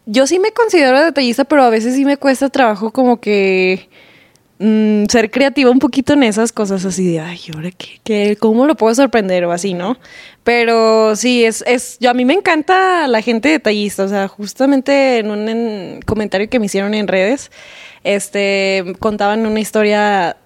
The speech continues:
referente a eso y la verdad es que a mí me sorprende mucho, o sea, me gusta mucho la gente que es así detallista y,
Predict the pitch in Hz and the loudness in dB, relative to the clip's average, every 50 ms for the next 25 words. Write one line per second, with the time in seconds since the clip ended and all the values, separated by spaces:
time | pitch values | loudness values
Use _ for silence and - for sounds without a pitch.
0 | _ _ _ - 202 226 240 220 - 240 220 226 220 220 233 254 254 254 277 269 | _ _ _ -6 -2 -2 -2 -2 -2 -4 -6 -4 -6 -4 -2 0 0 0 0 0
1 | 294 262 262 240 233 226 226 220 226 220 220 220 214 226 277 277 - 311 285 277 | 0 0 0 0 0 0 0 0 0 0 -2 -2 -2 -2 -4 -4 -2 -2 0 2
2 | 277 277 277 285 285 277 269 - - _ _ _ - 233 247 247 226 233 214 214 | 2 2 4 4 4 2 0 -2 -8 _ _ _ -4 -2 0 0 2 0 0 0
3 | 208 202 202 208 226 240 240 233 - 220 220 208 196 196 190 190 196 190 190 208 | -2 -4 -2 -2 0 -2 -2 -2 -4 -4 -4 -4 -4 -6 -6 -8 -6 -2 0 0
4 | 214 - - - 240 240 226 220 - 247 240 202 208 196 185 202 - - 196 202 | 0 0 -2 -4 -4 -2 -4 -4 -4 -4 -4 -4 -6 -8 -10 -8 -6 -4 -2 -2
5 | 208 208 - 220 208 202 196 - 220 214 196 160 - - - - 165 175 - - | -2 0 0 2 2 2 2 2 0 0 0 -2 -8 -8 -6 -6 -6 -6 -8 -12
6 | - | -16